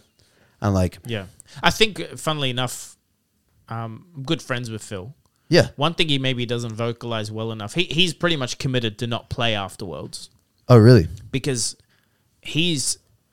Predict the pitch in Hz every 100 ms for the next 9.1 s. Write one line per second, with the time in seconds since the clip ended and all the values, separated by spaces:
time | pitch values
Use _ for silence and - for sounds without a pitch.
0 | _ _ _ _ _ _ _ _ _ _
1 | - 139 139 123 113 - 123 127 135 113
2 | 113 107 110 98 95 90 - 82 82 135
3 | - _ _ - 104 175 - _ _ _
4 | _ - 92 92 90 90 _ _ _ _
5 | _ - 110 110 127 127 117 117 - -
6 | 95 - - - _ _ _ _ _ _
7 | _ _ _ _ _ - 104 139 131 131
8 | 127 156 160 151 131 123 110 117 113 110